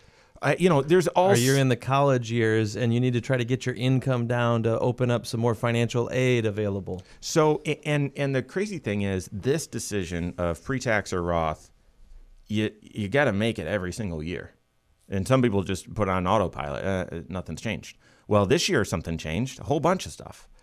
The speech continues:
Speaker 1: Child tax credit, now you get bonuses. <laughs> I mean, it's, it's bigger if your income's lower. It used to just be it's the same, same, same, same until you phase out. Now, if your income's lower, you get more of it,
Speaker 2: Mm-hmm.
Speaker 1: right? And so e-, e-,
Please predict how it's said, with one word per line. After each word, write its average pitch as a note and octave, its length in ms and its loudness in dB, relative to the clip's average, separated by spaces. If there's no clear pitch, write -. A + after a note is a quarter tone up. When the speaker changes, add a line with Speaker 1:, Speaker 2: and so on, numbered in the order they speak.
Speaker 1:
Child B2+ 280 2
tax D3 280 0
credit, G#2+ 280 0
now A2 300 2
you B2+ 220 -2
get A#2 240 2
bonuses. - 680 0
<laughs> - 20 -8
I A2 80 -2
mean, D3 240 4
it's, C#3 220 2
it's B2+ 200 2
bigger A#2 600 0
if C#3+ 180 0
your C#3 140 4
income's C#3 400 2
lower. C2 360 -4
It - 100 -2
used G3 180 -2
to B2+ 80 -6
just A#2 160 -6
be B2+ 120 0
it's G#2+ 120 -2
the F#2+ 60 -6
same, C2 260 -10
same, G2+ 220 -4
same, E2 160 -8
same - 220 -12
until E2+ 220 -6
you D#2+ 100 -4
phase C#2+ 200 -6
out. D2 220 -10
Now, E3 400 0
if - 80 -20
your G2+ 100 0
income's D3+ 340 0
lower, D3 320 2
you G#2+ 120 -6
get E3 140 0
more F#3+ 280 2
of A#1 80 -8
it, - 120 -14
Speaker 2:
Mm-hmm. F#2+ 200 -6
Speaker 1:
right? C3 220 0
And C#3 240 0
so C3+ 520 2
e-, - 60 -10
e-, A#2+ 60 -10